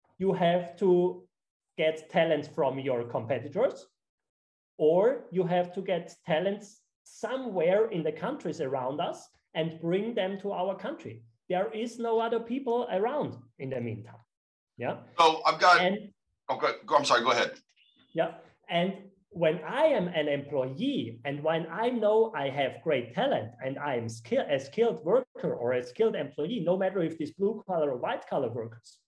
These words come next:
Speaker 1: yeah, I can decide in the meantime to which company I'm going to work with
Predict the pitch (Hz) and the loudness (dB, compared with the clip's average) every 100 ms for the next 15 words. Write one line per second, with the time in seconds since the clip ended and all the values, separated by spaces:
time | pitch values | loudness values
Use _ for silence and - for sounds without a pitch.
0 | - 143 - - _ _ _ _ _ - | -6 -6 -6 -16 _ _ _ _ _ -12
1 | 208 294 302 240 208 180 175 226 240 294 | -2 0 0 0 -2 -2 -4 -4 0 2
2 | 294 175 156 143 151 139 139 117 110 113 | 2 2 0 0 -2 -2 -4 -8 -8 -12
3 | - _ _ _ _ _ - 180 151 240 | -16 _ _ _ _ _ -2 0 2 0
4 | - - 190 180 180 160 139 135 156 156 | -2 -4 -2 0 0 0 0 0 2 4
5 | 151 135 131 135 233 254 - 127 117 | 2 0 -6 -4 -2 -2 -6 -12 -12